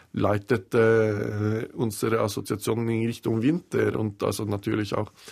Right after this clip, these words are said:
Gemütlichkeit in, in verschiedene von diesen Momenten, aber, aber auch spritzig und, äh, und lustig und elegant. Ich freue mich wirklich. So.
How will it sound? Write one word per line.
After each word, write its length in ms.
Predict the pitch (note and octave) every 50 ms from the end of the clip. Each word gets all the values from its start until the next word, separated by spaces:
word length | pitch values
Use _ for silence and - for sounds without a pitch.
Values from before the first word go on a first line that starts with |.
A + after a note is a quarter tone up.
| - - - - - _
Gemütlichkeit 1040 | - A#2+ G#2 G2+ G#2+ A2+ A2 - B2+ A#2+ A#2+ - - A2 A#2 B2 B2 B2 - - -
in, 320 | - G#2+ G#2 G#2 G#2 G#2
in 340 | - - - - A2+ A2 G#2
verschiedene 640 | G2+ - - - - - A#2 A2 - G#2+ G#2+ G#2+
von 180 | G2+ - - A2
diesen 240 | A2 G#2+ - - G#2+
Momenten, 460 | A2 G#2+ G#2+ G#2+ G#2+ G#2+ - - B2
aber, 120 | - -
aber 320 | - A#2 A2 A#2+ - - -
auch 360 | G2 G2+ A#2 A2+ - - - _ - - - - - - - _ _ - -
spritzig 880 | - - - - A2+ B2+ B2+ B2+ - - - A2 - - - - - -
und, 440 | - G2 F#2+ F#2 - - - -
äh, 240 | - G2+ G2 - - -
und 160 | - G2+ G2+ - _ -
lustig 760 | G#2+ G#2 G2+ - - - - - G2+ - - - - - - -
und 200 | - - - - _ _ - -
elegant. 640 | - G#2+ G2+ G#2 G2 - - C#3+ - - - -
Ich 160 | - B2+ - -
freue 260 | - - G#2+ G#2+ G#2
mich 240 | G#2 G2+ F#2+ - -
wirklich. 320 | A2 - - - A2 - _ _
So. 300 | - - - - B2+